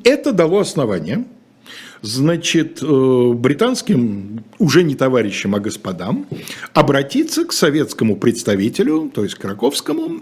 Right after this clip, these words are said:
э, значит, совершенно официальным нотой. Э, я прочитаю часть ее, документ достаточно длинный, но начало. "Милостивый государь,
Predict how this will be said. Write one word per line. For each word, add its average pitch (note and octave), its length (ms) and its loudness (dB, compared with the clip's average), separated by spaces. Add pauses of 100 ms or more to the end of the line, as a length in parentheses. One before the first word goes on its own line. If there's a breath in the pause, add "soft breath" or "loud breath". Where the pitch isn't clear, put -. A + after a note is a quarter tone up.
э, C#3 380 2
значит, A#2 560 -4
совершенно B3+ 640 -2
официальным F#3+ 600 -2 (520)
нотой. C3 460 0 (440 loud breath)
Э, B2 100 2
я A2+ 180 4
прочитаю E3+ 520 0
часть - 420 -2
ее, G3+ 360 2
документ C3+ 480 0
достаточно B2 500 -2
длинный, B3+ 400 2
но F#3 140 0
начало. G3 420 -2 (1400 loud breath)
"Милостивый C#4 420 2
государь, G3 380 0